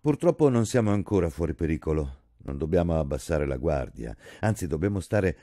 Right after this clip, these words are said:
doppiamente attenti, adesso che almeno in parte conosciamo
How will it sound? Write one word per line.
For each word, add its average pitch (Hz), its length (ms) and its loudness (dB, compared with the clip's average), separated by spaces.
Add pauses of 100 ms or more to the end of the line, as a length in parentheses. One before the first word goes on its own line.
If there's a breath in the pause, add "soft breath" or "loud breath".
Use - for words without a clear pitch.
(160 loud breath)
doppiamente 127 680 -4
attenti, 67 640 -6 (220 soft breath)
adesso 73 480 -2
che - 120 -12
almeno 69 300 -4
in 58 80 -6
parte 71 400 -2
conosciamo 62 680 -6